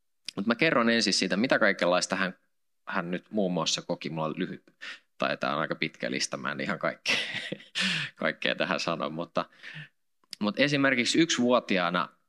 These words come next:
oltiin jo varmoja, että hän, hän kuolisi. Hän oli ensimmäinen, äh, lapsi perheessään, joka, joka jäi eloon. Ja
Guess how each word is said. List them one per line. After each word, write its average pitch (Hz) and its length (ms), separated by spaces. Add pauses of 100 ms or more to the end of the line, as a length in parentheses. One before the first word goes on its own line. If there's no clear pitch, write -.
(420)
oltiin 104 260
jo 98 80
varmoja, 95 400
että - 180
hän, 87 340 (100)
hän 90 180
kuolisi. 76 480 (120)
Hän 113 160
oli 120 140
ensimmäinen, 101 640 (160)
äh, - 80 (380)
lapsi 107 440 (120)
perheessään, 90 800
joka, 85 460
joka 90 200
jäi 78 280
eloon. 107 460 (960)
Ja 87 360